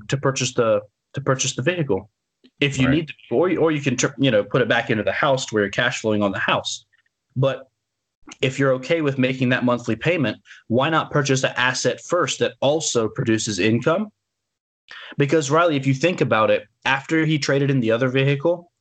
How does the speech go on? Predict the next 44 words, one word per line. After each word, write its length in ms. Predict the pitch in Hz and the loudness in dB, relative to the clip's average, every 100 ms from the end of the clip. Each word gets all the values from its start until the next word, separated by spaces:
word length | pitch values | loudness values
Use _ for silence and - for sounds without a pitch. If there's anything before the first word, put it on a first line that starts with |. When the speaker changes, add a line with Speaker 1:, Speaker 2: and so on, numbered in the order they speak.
| - | -2
Speaker 1:
and 140 | 113 | 0
when 120 | 110 | 2
everything's 480 | 123 156 156 170 143 | 2 0 -2 -2 0
said 180 | 156 143 | -2 0
and 120 | 120 | 0
done, 220 | 123 123 | 0 0
he 200 | 101 131 | -2 0
might 280 | 135 139 147 | 2 2 2
be 100 | 151 | 2
a 60 | 139 | 0
couple 280 | 139 131 127 | 0 0 2
grand 300 | 120 120 110 | 2 2 2
more 180 | 120 | 2
because 240 | 117 120 107 | 2 0 -2
of 60 | |
closing 340 | 104 113 107 107 | 0 0 0 0
costs 320 | 113 107 - | 2 0 -2
and 100 | 98 | -6
stuff 220 | - 113 107 | 0 0 2
like 200 | 98 - | 0 2
that 220 | 113 - | 2 2
on 120 | 101 | 0
the 80 | - | -2
house. 400 | - 127 156 - - - - _ | 0 0 -2 -10 -16 -20 -20 _
Speaker 2:
Right. 180 | 82 78 | -6 -4
Speaker 1:
But 100 | 131 | -2
if 60 | 135 - | -2 -6
you 100 | 127 | -4
think 200 | 175 190 | -4 0
about 300 | 110 98 95 | 0 2 2
it, 160 | 90 - _ _ - | 0 -4 _ _ -4
he's 160 | 139 135 | -2 0
spending 380 | 147 156 190 | 0 0 0
almost 280 | 165 147 139 | 0 0 0
the 120 | 131 | -2
exact 460 | 117 104 120 135 139 | -4 0 0 0 -2
same 180 | 151 143 | -2 0
amount 300 | 135 131 120 | 2 2 2
of 60 | |
money 380 | 107 117 151 190 - _ _ _ _ _ - | 2 2 2 -2 -8 _ _ _ _ _ -8
Speaker 2:
Right. 160 | 78 - - | -8 -8 -12
Speaker 1:
and 140 | 113 107 | -4 0
monthly 440 | 131 156 - 139 | 2 0 0 0
too 440 | 131 160 208 202 | 2 2 2 -2